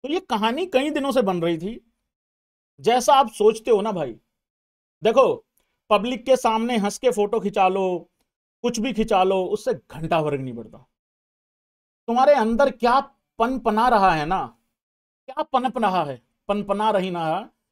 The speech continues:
क्या पनप रहा है ना तुम्हारे अंदर, वो मैटर करता है। देखो, आज तक दुनिया में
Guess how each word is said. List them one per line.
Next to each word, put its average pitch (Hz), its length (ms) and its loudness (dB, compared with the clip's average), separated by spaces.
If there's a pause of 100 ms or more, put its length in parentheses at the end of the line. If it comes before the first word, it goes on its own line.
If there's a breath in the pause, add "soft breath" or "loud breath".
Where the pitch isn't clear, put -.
(140)
क्या 269 180 2
पनप 277 420 -4
रहा 220 200 2
है 190 80 0
ना 262 100 -6
तुम्हारे 233 260 -2
अंदर, 170 280 -4 (460)
वो 185 260 0
मैटर 233 300 -2
करता 180 280 -2
है। 190 40 0
देखो, 277 400 4 (1200)
आज 311 340 6
तक 330 100 2
दुनिया 320 420 -2
में 320 420 0